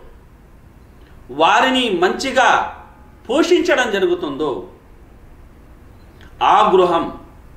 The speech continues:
భూలోకంలో, ఆకాశంలో చంద్రుడు మెరిసిన వలె అది మెరుస్తూ ఉంటుంది అని మహనీయ ముహమ్మద్ సల్లల్లాహు అలైహి వసల్లం వారు సెలవిచ్చారు.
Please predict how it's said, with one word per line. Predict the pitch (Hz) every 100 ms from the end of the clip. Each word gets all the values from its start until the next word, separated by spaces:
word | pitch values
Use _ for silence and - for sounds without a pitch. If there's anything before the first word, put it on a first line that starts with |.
| - - - - - - -
భూలోకంలో, | 196 247 277 233 - 185 185 208
ఆకాశంలో | 170 151 190 269 277 294 311 311 277 302 269 156 175 - - - - - -
చంద్రుడు | - 220 240 262 262
మెరిసిన | 175 180 - 294 254
వలె | 202 165 120 113 - - - - - - - -
అది | 120 135
మెరుస్తూ | 127 139 - - 208
ఉంటుంది | 160 147 151 139 127
అని | 117 101 90 - - -
మహనీయ | 117 147 180
ముహమ్మద్ | 147 120 120 120
సల్లల్లాహు | 117 107 104 139 165 143
అలైహి | 131 120
వసల్లం | 113 113 117 110 104
వారు | 98 92 87 -
సెలవిచ్చారు. | 87 92 - -